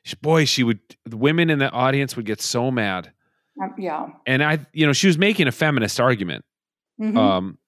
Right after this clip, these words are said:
Speaker 1: and I think you're making a feminist argument too, but it could easily be misunderstood by people. Uh,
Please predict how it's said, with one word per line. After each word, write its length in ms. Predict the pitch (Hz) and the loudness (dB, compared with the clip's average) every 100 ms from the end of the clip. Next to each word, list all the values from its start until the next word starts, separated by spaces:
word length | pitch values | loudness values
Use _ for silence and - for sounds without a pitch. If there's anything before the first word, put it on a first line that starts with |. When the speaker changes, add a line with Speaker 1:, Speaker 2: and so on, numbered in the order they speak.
| _ _ _ _ _ _ _ - | _ _ _ _ _ _ _ -6
Speaker 1:
and 100 | 135 | -2
I 80 | 170 | 0
think 200 | 180 214 | -2 -2
you're 80 | 220 | 0
making 300 | 175 160 160 | 0 0 0
a 120 | 135 120 | -2 -4
feminist 720 | - - 135 143 139 127 - | -6 -6 -4 -2 -2 -4 -4
argument 480 | 139 131 127 113 - | -2 -2 -2 -6 -2
too, 300 | 180 170 123 | 4 4 4
but 340 | 120 113 _ _ _ _ _ _ _ _ _ | 2 0 _ _ _ _ _ _ _ _ _
it 180 | 123 123 | -6 -6
could 220 | - 180 | 0 0
easily 400 | 156 180 175 170 | 2 2 4 4
be 180 | 135 135 | 4 2
misunderstood 680 | 123 123 139 113 104 - 160 | 2 2 0 -2 -2 0 0
by 140 | 98 90 | 2 -2
people. 580 | 101 87 80 95 120 _ _ _ _ _ _ _ _ _ _ _ - | -4 -6 -4 -4 -6 _ _ _ _ _ _ _ _ _ _ _ -4
Uh, 360 | 117 110 107 | 0 2 2